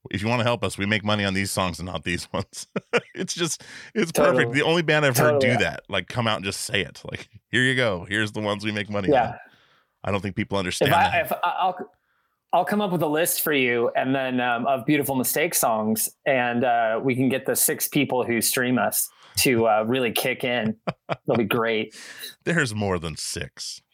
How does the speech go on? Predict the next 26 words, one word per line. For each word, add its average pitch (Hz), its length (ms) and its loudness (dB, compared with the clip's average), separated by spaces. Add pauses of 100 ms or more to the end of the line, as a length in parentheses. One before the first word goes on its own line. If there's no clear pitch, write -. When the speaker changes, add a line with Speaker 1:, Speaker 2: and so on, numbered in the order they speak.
(120)
Speaker 1:
There's 180 180 0
a 160 80 4
Speaker 2:
I 143 80 2
Speaker 1:
few 120 100 2
Speaker 2:
know, 113 80 0
I'm 113 160 2
Speaker 1:
thousand 113 160 2
Speaker 2:
just 90 100 0
Speaker 1:
on 82 200 -2
there. 85 200 0
Come 143 260 -2
on, 76 220 -2
Speaker 2:
Uh, - 40 2
Speaker 1:
man. 139 320 0 (160)
The 143 180 4
Speaker 2:
I 127 120 2
know. 110 340 0 (240)
Speaker 1:
it's 156 240 -2
funny 151 300 2
to 123 80 2
look 123 260 0
at, 107 300 2 (160)
uh, 95 500 2 (560)
uh, 113 120 -4 (280)
and, 104 280 -2
uh, 202 240 0